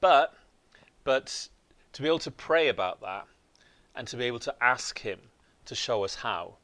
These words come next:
and to ask him to give us a heart like his, is a very, very beautiful thing to do. And if we pray to the Sacred Heart every day, I feel sure, well, I know to be true, uh, from my own life,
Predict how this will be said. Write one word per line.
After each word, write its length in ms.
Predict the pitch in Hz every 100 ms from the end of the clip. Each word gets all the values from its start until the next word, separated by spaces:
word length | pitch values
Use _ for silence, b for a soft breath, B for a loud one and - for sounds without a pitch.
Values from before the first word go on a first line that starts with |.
| _ b b b
and 120 | - 107
to 160 | 139
ask 320 | 139 135 - -
him 100 | 113
to 100 | 104
give 320 | 101 120 127
us 280 | 113 - -
a 80 | 101
heart 400 | - 98 90 -
like 240 | 92 92
his, 460 | - 90 92 - - B B B B
is 80 | -
a 40 |
very, 280 | 98 120 131
very 220 | 117 120
beautiful 420 | 104 113 107 104
thing 300 | 101 110 98
to 180 | 95 -
do. 260 | 95 87 82 _ _ b b b -
And 160 | 92
if 100 | 98
we 100 | 120
pray 360 | 110 - 131 135
to 140 | -
the 80 | 113
Sacred 380 | - 117 101 101
Heart 240 | 101 95 -
every 320 | 95 85 90
day, 320 | 85 80 82 _ B B B B -
I 220 | 85 92
feel 320 | 87 113 98
sure, 440 | 92 - 110 85 85 _ -
well, 160 | 220
I 60 | 190
know 200 | 180 175
to 140 | -
be 100 | 151
true, 380 | - 202 196 110 - b b b b -
uh, 140 | 110
from 160 | - 147
my 120 | 175
own 160 | 196 117
life, 380 | 82 82 -